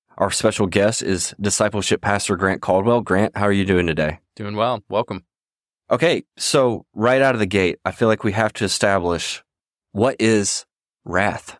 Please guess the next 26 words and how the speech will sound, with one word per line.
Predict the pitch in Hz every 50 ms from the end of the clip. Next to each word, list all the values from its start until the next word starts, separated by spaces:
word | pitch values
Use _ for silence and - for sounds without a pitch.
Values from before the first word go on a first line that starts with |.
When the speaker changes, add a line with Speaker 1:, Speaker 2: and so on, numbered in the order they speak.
| _ _ _ _ _ _ _ _ _ _ _ -
Speaker 2:
Wrath. | - 92 90 85 85 - - - _ -
So | - - 127 113 110 110 107 98
if | 90 98 104
you're | 98 98
listening | 98 104 117 123 - - 135 131 127 123 123
to | 120 - 110
this | 107 107 104 101 101 - - - - -
while | 101 98 95 92
driving, | - 98 98 101 101 104 98 92 78 76 78 82 92 101 _ _ _ _ _ _ _ _ _ _ _ _ -
I'm | - 98 101
gonna | 104 104 104 95
help | 104 101 98 - -
you | 95 92
out. | 90 87 85 73 -
I | - 90 92
just | 95 98 87 - -
Googled | 92 92 95 - 85 85 82
it | 85 82 76 - - - _ _ _ _ _ -
to | - -
look | 90 90 87 -
up | 92 82 -
wrath. | 82 87 82 78 82 80 _ - -
Wrath | 104 104 101 107 113 113 -
is | 117 104 95 101
extreme | - - - - - 101 98 104 101 98
anger. | - 87 87 90 - - 80 82 80 -